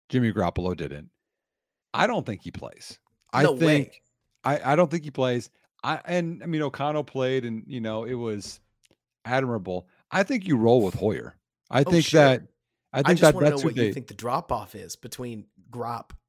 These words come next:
Speaker 2: and Hoyer.
Speaker 1: Oh, there, there's, there's a drop off for sure. I, I think Jimmy G's a solid
Speaker 2: Sure.
Speaker 1: quarterback. So, like,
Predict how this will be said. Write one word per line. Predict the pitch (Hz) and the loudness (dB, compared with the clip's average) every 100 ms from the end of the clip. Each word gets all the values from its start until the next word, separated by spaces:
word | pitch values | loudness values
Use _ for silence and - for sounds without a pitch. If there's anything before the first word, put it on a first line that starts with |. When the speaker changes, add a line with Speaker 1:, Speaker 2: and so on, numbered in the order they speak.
| - | -14
Speaker 2:
and | 120 104 | -12 -10
Hoyer. | 120 123 85 - _ _ _ _ - | -8 -8 -8 -16 _ _ _ _ -6
Speaker 1:
Oh, | 202 | 0
there, | 202 | 2
there's, | 196 415 392 | 6 6 6
there's | 269 403 | 6 6
a | 392 | 6
drop | 247 127 123 | 2 0 0
off | 110 | -4
for | - | -4
sure. | 101 202 | -4 -2
I, | 131 175 - _ _ _ - | 0 -2 -6 _ _ _ -4
I | 240 | -2
think | 285 247 | 0 0
Jimmy | 180 175 | 2 0
G's | 147 180 143 | 0 -2 -2
a | 117 | -2
solid | - - 101 92 101 170 | -6 -6 -4 -2 2 2
Speaker 2:
Sure. | 220 - _ | 0 -8 _
Speaker 1:
quarterback. | - 220 220 226 240 - | -4 0 0 2 2 0
So, | 233 | 0
like, | 214 190 | 2 2